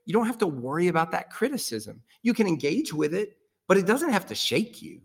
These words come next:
You don't have to get anxious about that because you know the Bible is God's word. So you don't have to worry about it. When, when one of God's commands tells you some particular action or motivation in you is sinful,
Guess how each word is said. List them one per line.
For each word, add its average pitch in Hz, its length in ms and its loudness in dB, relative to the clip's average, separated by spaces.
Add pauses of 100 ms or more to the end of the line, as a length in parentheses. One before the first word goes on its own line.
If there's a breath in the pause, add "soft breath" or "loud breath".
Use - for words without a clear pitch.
(640)
You 156 60 -2
don't 208 100 6
have 240 100 2
to - 80 0
get 170 240 0
anxious 143 480 0
about - 320 -10
that - 280 -18 (680 soft breath)
because 139 260 2
you 190 140 6
know 220 120 8
the 165 120 6
Bible 156 400 4
is 131 240 -4
God's 131 440 -4
word. 202 520 -8 (920)
So - 120 -12
you 214 60 -2
don't 226 80 4
have 233 80 -6
to 247 80 2
worry 277 400 2
about 107 320 -6
it. - 120 -18 (440)
When, 190 220 6
when 196 160 10
one 220 140 10
of 240 60 6
God's 208 240 10
commands 185 380 2
tells 180 320 6
you 165 260 -2 (360)
some 190 220 6
particular 185 500 4
action 165 560 2
or 143 120 4
motivation 151 640 4
in 143 140 0
you 143 180 0
is 120 180 0
sinful, 208 760 0